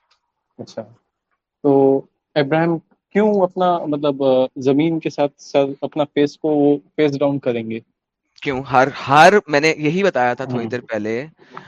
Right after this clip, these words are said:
Speaker 1: ہاں،
Speaker 2: ہر
Speaker 1: submission, it's,
Speaker 2: سنگ-
Speaker 1: it's the highest form of submission, right? کہ کسی کے سامنے اگر کوئی جھکتا ہے اور زمین پہ سر لگاتا ہے تو isn't it the highest form of submission?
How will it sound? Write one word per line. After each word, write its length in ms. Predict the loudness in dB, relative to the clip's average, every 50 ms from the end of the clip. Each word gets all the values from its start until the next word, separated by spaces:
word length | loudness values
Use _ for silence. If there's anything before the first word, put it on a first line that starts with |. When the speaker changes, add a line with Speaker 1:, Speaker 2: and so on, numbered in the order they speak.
| -18 -8 -4
Speaker 1:
ہاں، 100 | -4 -2
Speaker 2:
ہر 140 | 2 4 4
Speaker 1:
submission, 360 | 4 6 4 4 2 0 -6
it's, 220 | -6 -2 -2 -2 -2
Speaker 2:
سنگ- 160 | -2 -6 -10
Speaker 1:
it's 420 | -6 -4 -4 -6 -6 -6 -2 -2 -2
the 80 | 0 0
highest 520 | -2 0 0 0 -2 -2 -6 _ -8 -6
form 120 | -6 -6 -6
of 80 | -8 -8 -6 -6
submission, 400 | -6 -4 -4 -6 -6 -6 -6 -2
right? 260 | -2 -2 -2 -2 _ -20 -20 _ _ _ _ _ _ _ _ _ _ _ _ _ -6
کہ 160 | -4 -4 -6 -6 _
کسی 300 | -8 -8 -6 -4 -4 -4
کے 120 | -2 -2 -2
سامنے 380 | -2 -2 -2 -2 -2 0 0
اگر 160 | 0 0 0 -2
کوئی 320 | 0 0 2 2 2 0 -2 _ _ _ _ _ _ _ _ _ _ -8
جھکتا 400 | -8 -8 -4 0 2 2 4 2
ہے 120 | 0 -4 -6 _ _ _ _ _
اور 160 | -4 -2 -2 -2 -4 _ _ _ _ _ _ _ _ -4
زمین 340 | -2 0 0 0 0 -2
پہ 100 | -4 -8
سر 220 | -8 -4 -2 -2 0
لگاتا 440 | 0 0 0 -2 -4 -4 -4 -4 -4
ہے 80 | -4
تو 140 | -4 -4 -6 -6 -6 -8 _ _ -4 -2
isn't 180 | 2 2 2 4 2
it 80 | 2 0
the 140 | 0 -4
highest 460 | -2 -2 -2 -4 -4 -10 _ -8 -6 -6
form 100 | -4 -4
of 80 | -6 -8 _ -8
submission? 320 | -6 -6 -6 -8 -8 -12